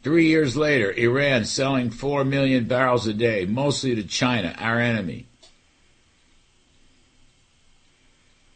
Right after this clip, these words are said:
generating as much as eighty billion in foreign exchange reserves and parceling out that money to their terrorist subdivisions,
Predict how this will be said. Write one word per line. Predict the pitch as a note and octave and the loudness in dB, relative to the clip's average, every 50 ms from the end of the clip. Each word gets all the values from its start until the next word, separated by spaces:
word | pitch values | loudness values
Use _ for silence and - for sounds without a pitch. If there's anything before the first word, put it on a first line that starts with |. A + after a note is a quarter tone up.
| _ _ _ _ _ _ _ - | _ _ _ _ _ _ _ -12
generating | - - C3+ D3+ D3+ C#3+ C#3+ C#3+ C3+ C3+ C3 B2+ B2 A#2+ | -4 0 2 2 2 4 4 4 4 6 4 2 2 2
as | A2 A2+ | 0 0
much | B2 C#3 C3+ C3 A2+ - | 0 0 0 0 0 0
as | B2 A2+ G#2 B2 | -2 0 0 0
eighty | C3+ D3 C#3+ C3 B2+ A2+ | 0 0 0 0 -2 -2
billion | F#2 C3+ C#3 C3+ C3 A#2+ A#2 A2+ G#2+ | 0 2 2 4 4 4 2 2 0
in | G2+ G2+ G2+ | -2 -4 -4
foreign | - C3 C3 C3 B2+ A#2+ A#2 | -4 -4 -2 0 0 0 -2
exchange | A2 G#2+ - - C3 C3 C3 C3 B2 G#2+ - | -2 -4 -4 -2 0 2 2 2 2 0 -2
reserves | G#2 G2+ D#2+ F2+ F2+ E2 D2+ C2 A#1 B1 - - - - _ _ _ _ _ _ _ _ _ _ _ _ _ _ _ _ _ _ _ _ _ _ _ _ _ _ _ _ _ - | -4 -4 -4 -4 -6 -6 -6 -6 -8 -12 -14 -20 -20 -20 _ _ _ _ _ _ _ _ _ _ _ _ _ _ _ _ _ _ _ _ _ _ _ _ _ _ _ _ _ -6
and | - G#2+ G#2+ - | -4 -4 -4 0
parceling | - D#3+ D3+ D3+ C#3 - C#3+ C#3 C#3 C3+ C3+ | 2 2 4 4 2 0 -2 -2 -2 -2 0
out | C3+ C3+ C3 C3 - | 0 0 0 0 0
that | C3 B2+ A#2 A2+ | 0 0 2 2
money | A#2+ A#2+ A#2 G#2+ F#2+ D#2 - - - - _ _ _ _ _ _ _ _ _ _ _ - | 2 2 2 0 -2 -6 -8 -12 -18 -20 _ _ _ _ _ _ _ _ _ _ _ -12
to | - A#2 A2+ | -6 -4 -2
their | A2 B2 A#2+ A2+ G#2+ | 2 2 2 2 2
terrorist | A#2 - - D3 C#3+ C#3 C3 A#2 G2+ F#2+ - - - - - - - - - | -2 -4 -2 0 0 2 2 0 0 -2 -4 -6 -8 -8 -14 -20 -20 -16 -12
subdivisions, | - - C#3+ C#3 C3+ B2 A#2 G#2+ F#2+ G2 F#2 E2 C2+ D#2+ C#2 C#2 C#2 - - | -6 -2 -2 -2 0 0 -2 -2 -2 -4 -6 -6 -8 -10 -10 -10 -12 -16 -20